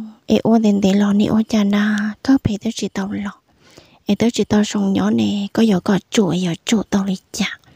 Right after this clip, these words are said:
Em giờ chuột ua, cái gì ua đâu mà giờ chuột ua có giờ sống. Ở lăng nhỏ, em mà đi chuột theo lì bò. Giờ chỉ nhớ cái cho cô thả, chỉ nhớ cái sống, cái thả, cái sống này nè nhở. Chỉ nhớ câu lên lo mà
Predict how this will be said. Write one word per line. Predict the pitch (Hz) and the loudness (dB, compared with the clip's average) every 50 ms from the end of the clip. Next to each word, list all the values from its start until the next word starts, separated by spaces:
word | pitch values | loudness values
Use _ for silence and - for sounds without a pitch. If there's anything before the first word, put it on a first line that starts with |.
| - - - - - - - - - - - - _ - | -20 -20 -20 -20 -20 -20 -20 -20 -20 -20 -20 -18 _ 0
Em | 233 247 | 2 4
giờ | 240 226 226 - | 4 4 2 2
chuột | - 220 - - | 0 -4 -2 -2
ua, | - 233 233 226 226 226 220 - | -2 0 2 2 2 0 0 0
cái | - 208 208 | 0 0 0
gì | - - 285 | 0 0 -2
ua | 302 - - 226 226 | -2 0 0 0 2
đâu | 226 208 | 2 2
mà | 208 196 180 175 | 2 2 0 0
giờ | 180 190 202 - | 0 -2 -4 -4
chuột | - 214 - | -4 -4 -2
ua | 202 208 208 | -2 -2 -2
có | - 202 - | -2 -4 -2
giờ | 226 214 208 | 0 -2 0
sống. | - - 208 262 285 294 285 277 277 277 277 277 277 277 277 277 277 285 - | 2 2 4 4 4 6 4 4 2 2 0 0 -2 -2 -2 -2 -2 -2 0
Ở | - 220 226 | 2 2 2
lăng | 226 254 277 285 269 254 220 | 4 2 2 4 4 4 4
nhỏ, | 202 196 208 220 233 254 - | 4 4 2 0 0 -2 -2
em | - 208 202 190 | -2 -2 0 0
mà | 190 185 | 0 0
đi | 196 208 - - | -2 -2 -4 -2
chuột | - 226 208 - - | -2 -2 -2 -2 -4
theo | - 226 233 | -6 -4 -2
lì | 214 196 196 _ - | -2 -2 -4 _ -2
bò. | - 190 202 226 - _ _ _ - - - - - - - - - - - - - - - _ _ - | -2 0 0 -2 -4 _ _ _ -20 -20 -20 -20 -20 -20 -20 -20 -20 -20 -20 -20 -20 -20 -20 _ _ 0
Giờ | - 240 226 | 0 0 0
chỉ | - - 214 208 | 2 2 2 2
nhớ | 226 254 277 294 - - | 2 2 0 0 -2 -2
cái | - 233 220 214 226 - | 0 2 2 2 2 0
cho | - 285 277 - | -2 -2 -2 -2
cô | - 208 214 - - - | -2 -2 -2 -2 -4 -8
thả, | - - - - - | -6 -6 -6 -8 -10
chỉ | - - 185 | -6 -4 -2
nhớ | 226 254 262 269 _ - | 0 0 0 -2 _ -6
cái | - - 214 214 | 0 0 0 0
sống, | - - - - - - - _ _ - | 0 -4 -6 -6 -6 -6 -6 _ _ -2
cái | - 202 208 - | -2 -2 -2 -2
thả, | - - 214 - - - - | -4 -6 -6 -6 -6 -4 0
cái | 226 214 208 | 0 0 0
sống | - - - - - 214 202 - - | -2 -6 -8 -4 -4 -4 -4 -4 -4
này | 226 214 202 | -4 -2 0
nè | 196 196 | 0 0
nhở. | 214 214 202 - _ _ _ - - - - - - - _ _ _ _ _ _ - | -2 -2 -6 -8 _ _ _ -20 -20 -20 -20 -20 -20 -20 _ _ _ _ _ _ -2
Chỉ | - 247 262 | 2 4 6
nhớ | 285 302 - | 6 4 4
câu | - 247 233 | 2 0 2
lên | 233 240 254 262 | 4 4 4 4
lo | 269 262 262 | 4 4 4
mà | 254 240 220 | 4 4 4